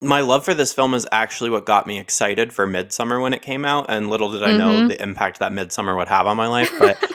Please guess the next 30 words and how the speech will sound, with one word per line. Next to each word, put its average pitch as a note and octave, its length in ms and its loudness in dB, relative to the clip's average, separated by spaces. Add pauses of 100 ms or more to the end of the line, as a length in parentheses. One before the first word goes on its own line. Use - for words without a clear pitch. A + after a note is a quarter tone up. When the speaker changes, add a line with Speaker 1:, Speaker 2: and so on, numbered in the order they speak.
(140)
Speaker 2:
<laughs> - 240 -20
Speaker 1:
I C3 140 6
adore B2+ 300 4
that A#2 280 2
movie G#2 260 -4
and G#2 100 -2
I G2+ 80 0
adore G2+ 320 -2
this G#2 220 -4
movie. G2 220 -4
And G#2 100 -2
I G#2+ 60 -2
think E3 300 -6
that A#2+ 380 0
something F3+ 340 0
you C#3+ 120 2
see A#2+ 320 -2
in G#2 160 0
Ari G2+ 300 4
Aster's F#2+ 460 -2
work F#2 360 -2 (100)
is A2 180 -2
that G#2 300 2
it's - 160 -8
very A2 320 -4
brutal. - 720 -6 (280)
Speaker 2:
Very C4+ 400 4
brutal, E3 480 -2
but A3 160 -2
it's A#3+ 180 -4